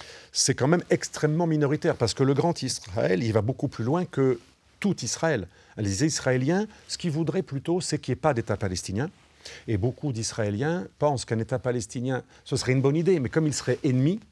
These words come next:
mieux vaut qu'il n'y en ait pas. Ça, c'est vrai. C'est relativement vrai, euh,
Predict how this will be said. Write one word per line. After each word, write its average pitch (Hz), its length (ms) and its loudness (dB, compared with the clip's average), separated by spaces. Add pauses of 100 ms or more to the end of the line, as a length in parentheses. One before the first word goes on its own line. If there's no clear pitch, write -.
(300)
mieux 123 200 4
vaut 165 140 6
qu'il - 140 0
n'y 131 60 2
en - 20 2
ait 113 40 2
pas. 82 240 -2 (120)
Ça, - 140 2
c'est 135 140 4
vrai. 80 160 -2 (240)
C'est 139 240 2
relativement 131 640 2
vrai, 135 340 2 (340)
euh, 107 220 -2